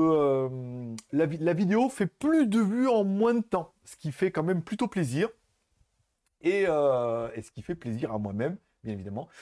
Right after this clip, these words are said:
Donc, euh, voilà, petit maillage. Donc aujourd'hui, je l'ai mis sur J T Geek, euh,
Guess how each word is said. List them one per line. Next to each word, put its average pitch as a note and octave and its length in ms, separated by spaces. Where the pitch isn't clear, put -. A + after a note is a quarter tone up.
Donc, A3+ 260
euh, G#3+ 60
voilà, E3 380
petit G#3+ 280
maillage. E3+ 320
Donc E3+ 160
aujourd'hui, E3+ 500
je C3+ 120
l'ai D#3+ 100
mis D#3+ 220
sur - 580
J C3 180
T G#3+ 160
Geek, D#3 360
euh, G2 1080